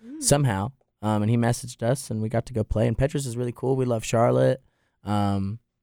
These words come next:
Speaker 2: some of our favorite bands are from Charlotte, like Seneca Burns and Home for the Day. And, uh, they definitely touch back on what, like, inspires us. I think their, their music and, like, the, the punk they carry is, um,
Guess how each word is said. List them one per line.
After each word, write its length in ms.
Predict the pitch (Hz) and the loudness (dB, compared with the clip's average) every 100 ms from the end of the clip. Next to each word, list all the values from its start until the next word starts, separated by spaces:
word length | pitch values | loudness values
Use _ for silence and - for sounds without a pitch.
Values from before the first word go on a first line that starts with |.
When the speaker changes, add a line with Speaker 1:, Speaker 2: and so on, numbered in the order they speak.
| _ _ _ - _ _ | _ _ _ -20 _ _
Speaker 2:
some 180 | - 113 | 0 2
of 80 | 110 | 4
our 80 | 101 | 0
favorite 260 | 107 104 | 0 -4
bands 320 | 101 98 104 107 | -4 -4 -2 -4
are 60 | |
from 160 | - 110 | -6 -4
Charlotte, 380 | - 104 110 - | 0 2 2 -2
like 80 | - | -2
Seneca 320 | - 98 - | 0 0 0
Burns 440 | 98 98 98 98 | 0 2 2 2
and 100 | 98 | 2
Home 160 | 95 98 | 2 2
for 100 | 98 | -2
the 80 | 95 | -4
Day. 400 | 95 95 95 - _ _ _ - | -2 -4 -6 -10 _ _ _ -4
And, 260 | 98 95 | 0 0
uh, 260 | 95 90 92 107 - _ _ _ _ _ - | 0 -2 -4 -10 -18 _ _ _ _ _ -2
they 80 | |
definitely 500 | 101 101 - 95 95 - - | 2 2 2 0 0 -2 0
touch 180 | 131 | 2
back 220 | - 117 110 | 2 2 2
on 120 | 110 | 2
what, 140 | 110 | 0
like, 160 | 104 - | -2 -4
inspires 500 | 95 - 101 98 95 | -4 0 2 2 0
us. 140 | 87 | 0
I 60 | 127 | 0
think 300 | - 123 - | 2 0 2
their, 360 | 113 110 101 - | 2 4 2 -2
their 320 | 113 117 113 | 2 4 4
music 480 | 113 123 127 123 104 | 4 2 2 0 0
and, 100 | 98 | -2
like, 120 | 101 - | -4 -4
the, 260 | 101 - 117 | -4 -4 -6
the 100 | 101 | -4
punk 440 | - 120 117 - | 2 2 2 -2
they 120 | 104 | -4
carry 480 | 98 95 98 92 90 | -4 -2 -2 -2 -4
is, 220 | 90 95 | -6 -6
um, 240 | 90 92 | -6 -6